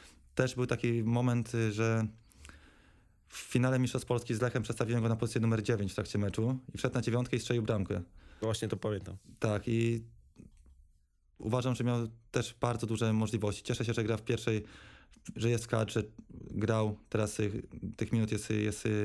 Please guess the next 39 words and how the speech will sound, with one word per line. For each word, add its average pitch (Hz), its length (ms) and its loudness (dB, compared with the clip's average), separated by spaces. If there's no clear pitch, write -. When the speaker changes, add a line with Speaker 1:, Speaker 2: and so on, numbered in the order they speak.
Speaker 1:
jest 107 200 -2
mniej, 110 180 4
ale 107 100 2
to - 100 -6
też - 140 -2
jest 110 140 -2
bardzo 110 440 -2
duży 101 180 -2
potencjał. 104 560 0
Dla 110 120 2
m-, 127 160 0
ja 127 220 2
na 135 60 0
przykład 123 280 -2
przy 120 280 0
dużej 139 180 2
sympatii 135 400 0
do 127 80 2
Mateusza 123 460 2
i 117 60 0
przy 117 300 0
docenianiu 123 640 0
tego, 113 260 0
jak, 117 240 0
y, 110 480 2
on, 110 280 4
y, 107 40 0
się 123 180 2
rozwija. 113 580 2
Ja 120 280 0
na 143 80 0
przykład - 220 -2
nigdy 131 180 0
nie 127 100 4
wyobrażałem 117 400 0
sobie, 113 240 0
że 113 80 0
przy - 160 -2
jego 110 360 0